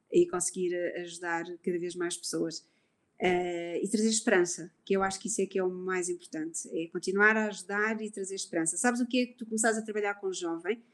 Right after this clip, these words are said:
Eh, e, e no online nota-se muito isso, que é às vezes ele vem com aquele ar de, "Ok, estou aqui, ok", E depois tu come-, porque ele vem, por exemplo, do género, olha, vou-te contar de um miúdo que a mãe telefonou-me, foi tão engraçado, porque, de facto, isto das redes sociais tem muito que se lhe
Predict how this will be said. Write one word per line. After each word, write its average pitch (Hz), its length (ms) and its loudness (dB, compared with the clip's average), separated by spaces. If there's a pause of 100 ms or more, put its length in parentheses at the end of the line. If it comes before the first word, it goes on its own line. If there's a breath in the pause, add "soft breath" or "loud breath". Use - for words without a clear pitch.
(460)
Eh, 190 460 4
e, 220 300 8
e - 40 10
no 247 160 10
online 233 320 6
nota-se 226 380 -8
muito 220 260 -4
isso, 214 320 -6
que 208 200 4
é 196 60 0
às 190 120 -4
vezes 196 240 -10
ele 208 160 -10
vem - 160 -6
com 220 60 -14
aquele 202 300 -8
ar 196 240 -6
de, 190 120 -10
"Ok, 196 180 -8 (180)
estou 190 260 -14
aqui, 202 540 -6
ok", 190 680 -6 (420)
E 226 120 2
depois 262 260 2
tu 302 100 -4
come-, 254 200 0
porque 247 240 -2
ele 254 120 2
vem, 240 360 -4
por - 220 -14
exemplo, 247 340 4
do 220 100 -4
género, 226 300 2
olha, 190 180 -2
vou-te 208 140 -10
contar 247 240 2
de 226 100 -4
um 240 60 -4
miúdo 240 520 -4
que 226 220 4
a 202 60 4
mãe 226 120 2
telefonou-me, 220 480 0
foi 226 80 -12
tão 233 100 -8
engraçado, 202 440 -2 (480 soft breath)
porque, 233 520 8
de 202 80 -14
facto, 202 180 -4
isto 220 140 0
das 202 140 -6
redes 202 200 -4
sociais 214 360 -2
tem 220 100 -4
muito 208 160 -4
que - 60 -4
se - 100 -2
lhe 196 60 -4